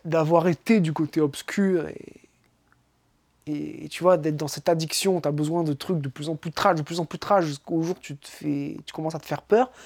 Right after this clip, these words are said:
bah après tu reviens dans, dans le chemin inverse, tu vois, et tu,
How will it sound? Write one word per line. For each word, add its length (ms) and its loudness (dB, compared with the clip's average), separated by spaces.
bah 80 -2
après 180 -4
tu 160 -4
reviens 320 0
dans, 300 -6
dans 80 -8
le 60 -4
chemin 340 4
inverse, 320 2
tu 140 -14
vois, 200 -10
et 100 -12
tu, 280 -20